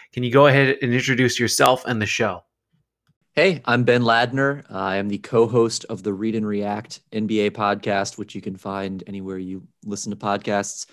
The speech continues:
Speaker 2: Uh, we focus on the N B A as a whole and try to go as in-depth and, and get as nerdy as possible on as many subjects as we can.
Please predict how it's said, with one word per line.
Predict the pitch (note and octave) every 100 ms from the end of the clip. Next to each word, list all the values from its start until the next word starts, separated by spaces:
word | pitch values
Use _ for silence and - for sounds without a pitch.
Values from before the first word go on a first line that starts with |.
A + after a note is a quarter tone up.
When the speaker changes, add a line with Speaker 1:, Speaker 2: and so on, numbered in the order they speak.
| _ _ _ _
Speaker 2:
Uh, | F#2+ F#2
we | F#2
focus | G2+ A2+ A2+ A2+ G#2+ - - _ _ _
on | A2+ A2+
the | A#2
N | A#2+
B | A#2+ A#2
A | A#2+
as | A#2+
a | A2+
whole | A2 A2+ C3
and | A2+
try | G2+ G#2
to | G#2
go | G#2 G#2
as | G2+ G2
in-depth | G#2+ G#2+ G#2 G#2 - - _ _ _ _ -
and, | G2 F#2 F2+ -
and | G#2 G2+
get | G#2
as | G2 G2
nerdy | G2+ G2 G2+
as | F#2+
possible | - G2 G2 G#2 F#2+ F#2 -
on | G2 F#2
as | F2+
many | G2 G2
subjects | - G2+ F#2+ G2
as | F#2+
we | G2
can. | F#2 G#2 E2+